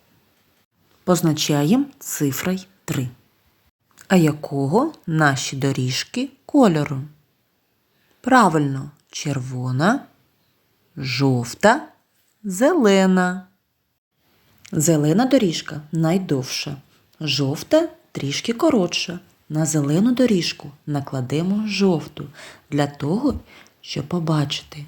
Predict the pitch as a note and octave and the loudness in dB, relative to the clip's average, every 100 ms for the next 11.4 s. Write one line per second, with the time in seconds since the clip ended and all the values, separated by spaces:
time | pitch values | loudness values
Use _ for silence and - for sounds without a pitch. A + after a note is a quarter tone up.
0 | - - - B2+ B2+ D3+ G#3 C#4 A#3+ G3+ | -16 -10 -6 -2 0 -2 0 0 2 2
1 | - F#3 F3+ E3 E3+ E3 D#3+ D3+ D3+ D3+ | 0 -2 -4 -2 0 0 0 -2 -4 -6
2 | - _ _ _ - D3 C3 C#3 D3+ C#3 | -10 _ _ _ -10 -4 0 2 2 2
3 | C#3 C#3 C3+ C3+ B2+ D#3+ G3+ A#3 - C#4+ | -4 -8 -8 -6 -4 -2 -4 -4 -2 -2
4 | A#3 G#3 D#3+ C#3+ C#3 - - - _ - | 2 2 2 0 -8 -16 -20 -20 _ 0
5 | C#4+ G#3 D#3+ C3+ - D3 D3 - C#3 C3+ | 2 2 2 -2 -6 -8 -8 -8 -6 -4
6 | C3+ C3+ C3+ C3 C3 F#3+ A#3 - B3+ B3 | -2 -4 -4 -6 -2 -2 -2 -4 -6 -10
7 | - C4 - E3+ D#3 D3+ D3+ - D3 D3+ | -8 -8 -4 0 0 0 -4 -10 -10 -12
8 | - _ _ C#3+ B2+ - - D3 A#3+ C#4+ | -20 _ _ -4 -2 -2 0 2 4 2
9 | G3+ F#3+ - - - D3 C#3 C3 - D3 | 0 -2 -4 -8 -8 -8 -8 -8 -10 -12
10 | - - - - C#3 - D#3 D3+ C#3+ C#3 | -16 -20 -12 -4 -4 -2 -2 0 0 -2
11 | C3+ C#3+ C#3+ | -4 -6 -10